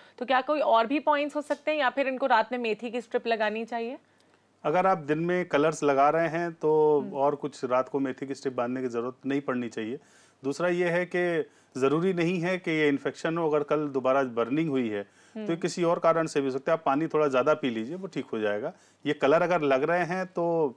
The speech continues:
Speaker 2: ये दोबारा होना नहीं चाहिए।
Speaker 1: चलिए, तो इन्हीं कलर्स का आप रेगुलरली इस्तेमाल कर सकती हैं। हो सकता है कुछ और इंटरनल प्रॉब्लम की वजह से ऐसा हुआ हो, तो टेस्ट कराना ज़्यादा बेहतर होगा। अभी बात करेंगे एक और कॉलर के साथ। ज्योति हमारे साथ फोन लाइन पर हैं। जी ज्योति।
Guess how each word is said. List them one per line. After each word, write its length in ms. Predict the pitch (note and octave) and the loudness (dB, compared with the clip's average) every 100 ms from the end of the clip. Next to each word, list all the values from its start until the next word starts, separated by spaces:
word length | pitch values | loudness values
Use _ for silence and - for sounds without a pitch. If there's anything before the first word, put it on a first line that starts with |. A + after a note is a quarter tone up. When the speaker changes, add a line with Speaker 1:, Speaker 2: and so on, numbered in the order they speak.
| _ _ _ | _ _ _
Speaker 2:
ये 180 | C3 C#3 | -2 -2
दोबारा 420 | B2+ B2 B2+ C#3+ D#3 | 0 2 4 6 4
होना 280 | C3 C#3 C#3 | 2 2 0
नहीं 160 | A2+ | -2
चाहिए। 280 | - F#2 F2+ - | -6 -10 -10 -10
Speaker 1:
चलिए, 240 | A3 G3 G3+ | -6 -4 -2
तो 100 | A#3 | -2
इन्हीं 200 | A#3+ C4+ | -2 0
कलर्स 340 | B3 B3 B3+ | 2 2 0
का 100 | C#4 | -2
आप 120 | A#3+ | 0
रेगुलरली 480 | A3+ A3 A#3 A#3 C4+ | 0 0 0 0 -2
इस्तेमाल 460 | B3 - A#3 A3 A#3 | -6 -4 -2 0 0
कर 100 | B3+ | -2
सकती 280 | - A#3+ C#4 | -4 -8 -6
हैं। 80 | C4 | -2
हो 160 | A#3 | 0
सकता 280 | - A#3+ B3+ | -2 -2 -4
है 60 | B3+ | -4
कुछ 200 | C4 B3+ | -2 2
और 180 | B3 A#3+ | 2 2
इंटरनल 420 | A3 A#3 A#3 A#3+ | -2 0 0 -2
प्रॉब्लम 360 | A#3+ F#3+ G#3 A3 | 0 0 0 -2
की 120 | A3 | -2
वजह 200 | G#3 G#3 | 0 0
से 120 | A3+ | 0
ऐसा 140 | G#3+ G#3 | -2 0
हुआ 220 | G3+ G#3 | 2 4
हो, 180 | A3+ D4 | 4 2
तो 120 | B3 | 0
टेस्ट 320 | G3 G#3+ - | 0 -2 0
कराना 340 | A#3 G#3 G3 G#3 | 0 2 2 2
ज़्यादा 260 | G3+ F#3 | 2 2
बेहतर 320 | G3+ G3+ G#3 G#3 | 0 -2 -2 -2
होगा। 320 | G3+ F#3 E4+ - - - | 0 0 -2 -6 -18 -4
अभी 180 | A3+ A#3 | -2 2
बात 260 | A3+ B3+ - | 4 4 2
करेंगे 340 | C4 B3+ C4 | 0 2 0
एक 100 | C4 | 4
और 160 | B3 B3 | 2 4
कॉलर 300 | A3 A3 A3 | 4 4 0
के 120 | A#3+ | 0
साथ। 300 | A#3+ A#3 F#3 | 2 2 0
ज्योति 360 | A3 G#3+ G#3+ C#4 | 0 0 2 0
हमारे 260 | A3+ G3+ | 0 -2
साथ 260 | F#3+ F#3+ - | -2 -6 -6
फोन 140 | F#3+ | -8
लाइन 200 | F3+ E3+ - | -6 -10 -12
पर 60 | |
हैं। 220 | F3 F3+ E3+ | -12 -12 -8
जी 160 | B3+ | -6
ज्योति। 380 | G#3+ G#3 - - | -4 -4 -6 -14